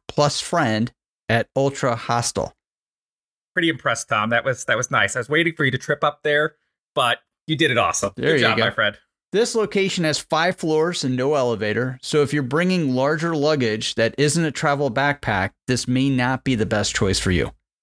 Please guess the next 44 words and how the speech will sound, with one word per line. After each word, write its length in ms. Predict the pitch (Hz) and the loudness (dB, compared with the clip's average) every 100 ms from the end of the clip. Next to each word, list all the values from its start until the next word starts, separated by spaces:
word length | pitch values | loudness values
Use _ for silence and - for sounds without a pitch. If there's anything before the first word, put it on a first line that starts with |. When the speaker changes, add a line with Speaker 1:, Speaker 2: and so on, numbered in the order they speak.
| _ _ | _ _
Speaker 1:
On 200 | 127 165 | -2 0
their 120 | 185 | 0
site, 320 | 165 175 160 156 | 0 0 0 0
they 140 | 131 | -2
say 260 | 123 147 143 | 0 0 0
that 220 | 135 113 | -2 -2
they 120 | 117 | -2
really 460 | 104 117 143 147 151 | -2 0 0 0 0
went 300 | 120 131 139 | 0 0 -2
out 200 | 131 147 | -2 -2
of 100 | 147 | 0
their 120 | 160 | 0
way 220 | 143 120 | 0 0
to 100 | 113 | 2
make 220 | 110 117 | 0 0
sure 240 | - 143 127 | 0 0 0
their 140 | 113 | 0
beds 340 | 98 117 120 127 | 0 0 0 0
are 120 | 110 | 0
as 120 | 101 | -2
comfortable 520 | - 113 - 151 147 | -2 -2 -2 -2 -2
as 100 | 139 | -2
possible, 580 | - 139 135 165 165 170 _ _ _ - | -2 -2 -2 -2 -2 -2 _ _ _ -6
and 120 | 143 | -2
that 120 | 185 | 0
seems 400 | 170 214 220 196 | 0 0 0 0
to 80 | - | -2
be 100 | 160 | -2
very 340 | 131 147 165 | 0 0 0
much, 540 | 170 147 139 - - - - | 0 0 0 -2 -2 -4 -4
uh, 240 | 123 123 113 | 0 0 0
carry 280 | 160 151 | 0 0
through 280 | 143 - 139 | 0 0 -2
to 120 | 135 | 0
their 160 | 110 113 | 0 2
reviews. 580 | 104 92 95 85 - - _ _ _ _ - | 2 0 0 0 -2 -4 _ _ _ _ -4
When 200 | 131 139 | 0 0
looking 360 | 185 208 214 | 0 0 0
at 160 | 185 175 | 0 -2
the 80 | 170 | -2
pictures 520 | - 175 - 135 113 | 0 0 0 0 0
for 160 | - 117 | 0 0
this 280 | 113 123 | 2 0
location, 640 | 110 113 143 143 - - | 0 -2 0 0 0 -4